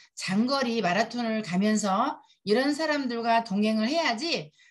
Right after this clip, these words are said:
절대 뒤로 뒷걸음치고 안주하는 사람들하고는, 어, 이 행복에 도달할 수가 없겠다라는 생각을 또 가졌고요. 여기서 또 가장 중요한 거는 저는 팔코어였어요. 팔코어.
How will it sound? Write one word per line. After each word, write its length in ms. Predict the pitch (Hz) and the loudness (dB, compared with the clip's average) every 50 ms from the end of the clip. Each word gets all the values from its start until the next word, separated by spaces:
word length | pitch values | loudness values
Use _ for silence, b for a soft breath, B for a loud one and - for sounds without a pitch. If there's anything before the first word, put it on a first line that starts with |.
| b b | b b
절대 640 | - - 226 262 285 269 - 262 240 233 233 220 226 | -8 -4 -2 -2 -2 -2 0 2 2 2 2 0 0
뒤로 540 | 226 - 240 240 233 240 240 233 226 220 226 | -2 -2 0 0 2 2 2 2 2 2 0
뒷걸음치고 1080 | - 240 226 - 302 285 269 262 262 - - 240 214 202 220 226 254 294 349 359 b b b b b - | -2 -4 -2 2 2 2 4 2 0 -2 -2 -4 -4 -4 -4 -2 -2 -4 -6 -8 b b b b b 2
안주하는 560 | 190 202 233 262 254 330 320 311 302 294 285 | 4 4 6 4 4 4 4 6 6 4 4
사람들하고는, 1080 | 277 302 311 320 311 302 269 277 269 294 339 302 294 277 285 370 427 339 196 151 151 B B B B B B B | 2 2 2 2 2 2 0 -2 -2 -2 -4 -2 -2 -2 -2 0 0 0 0 -2 -4 B B B B B B B
어, 140 | - 170 170 | -4 -4 -2
이 140 | 175 175 190 | -2 -2 -2
행복에 480 | 240 330 415 415 415 415 370 339 339 | -2 -2 -2 0 2 2 2 2 2
도달할 460 | - 214 208 233 240 233 226 220 202 185 | 2 2 2 4 6 6 6 4 4 0
수가 280 | - - 233 214 214 | -4 -6 -2 0 0
없겠다라는 600 | 165 151 - - 254 247 240 - 190 180 180 175 | 0 0 0 0 0 0 0 0 0 0 0 0
생각을 400 | 202 285 302 311 302 269 240 214 | 0 0 0 0 0 -2 -2 -2
또 100 | 226 220 | -4 -4
가졌고요. 960 | - - 156 156 196 214 214 - 214 190 185 185 208 233 240 180 147 147 - B B B B B B B B B - | -4 -2 -2 0 0 0 0 0 -2 0 2 4 4 4 4 4 2 -2 -6 B B B B B B B B B 0
여기서 300 | 220 262 285 311 320 - | 2 2 2 2 0 -2
또 100 | 349 359 | -2 -4
가장 340 | - 208 214 262 277 277 254 | -4 -4 -2 -2 0 0 0
중요한 480 | - 214 226 254 262 277 269 254 233 | 0 0 0 2 2 4 4 4 4
거는 200 | 220 220 220 214 | 2 2 2 0
저는 240 | - 190 185 180 - | 0 -2 -2 -4 -4
팔코어였어요. 920 | - - 415 453 453 - 370 370 320 254 208 - - 165 147 139 139 151 - - | -4 -4 -4 -4 -4 0 2 2 4 4 2 2 0 -2 -2 -2 -2 -4 -10 -10
팔코어. 560 | - 285 311 311 - 240 196 151 139 151 | -6 -6 -6 -6 -4 -2 -2 -2 -2 -4